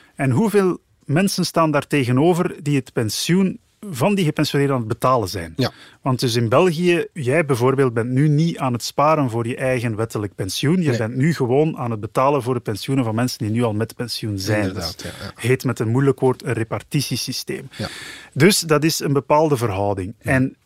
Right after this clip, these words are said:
Speaker 1: in de toekomst verschuift die verhouding. Dan zie je dat er altijd meer en meer mensen zijn die een pensioen zullen krijgen, maar de club die gaat betalen voor die pensioen, die wordt
Speaker 2: Die wordt
Speaker 1: kleiner.
Speaker 2: kleiner, ja.
Speaker 1: Er zijn een aantal opties.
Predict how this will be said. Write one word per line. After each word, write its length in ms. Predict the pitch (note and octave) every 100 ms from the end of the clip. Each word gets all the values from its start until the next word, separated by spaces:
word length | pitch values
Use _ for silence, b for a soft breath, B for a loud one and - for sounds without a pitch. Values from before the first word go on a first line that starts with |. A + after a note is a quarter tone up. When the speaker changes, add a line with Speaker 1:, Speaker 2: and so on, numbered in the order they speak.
| _
Speaker 1:
in 200 | - C#3
de 120 | A#2+
toekomst 560 | - A3+ - F#3+ - -
verschuift 580 | D3+ B2+ - - D#3 D3+
die 140 | C#3 G#2+
verhouding. 580 | A2 F#2+ F#2+ F2+ F#2 C#3+
Dan 200 | A2+ G#2
zie 120 | C#3+
je 60 |
dat 160 | D#3+ D3+
er 160 | - - _
altijd 380 | - E3+ - D#3+
meer 280 | B2+ D3 F3+
en 120 | E3+
meer 200 | D3+ C3+
mensen 300 | C#3 C3 C#3
zijn 380 | A#2 B2+ A2+ A2 -
die 120 | B2+
een 80 | A2
pensioen 400 | B2+ A2 - B2+
zullen 240 | A2+ G#2
krijgen, 520 | G2 A#2 C#3 D#3 G3 - B B B B B
maar 180 | B2+ A2+
de 120 | A#2
club 300 | - G#3 -
die 140 | D3 C3
gaat 200 | C3 A#2+
betalen 420 | A2 D3 E3 F3+
voor 160 | C3+ B2
die 100 | B2+
pensioen, 480 | C3 - D3 C#3 - b b b
die 240 | B2 C3+
wordt 180 | A#2+ -
Speaker 2:
Die 80 | G#2
wordt 140 | F#2+
Speaker 1:
kleiner. 240 | F2+ F2+ F2+
Speaker 2:
kleiner, 220 | D#2 -
ja. 100 | E2+ - B B
Speaker 1:
Er 100 | G2+
zijn 200 | C3+ F#3+
een 120 | F#3+
aantal 260 | E3+ C#3+ C3+
opties. 580 | C#3+ - - F#2 -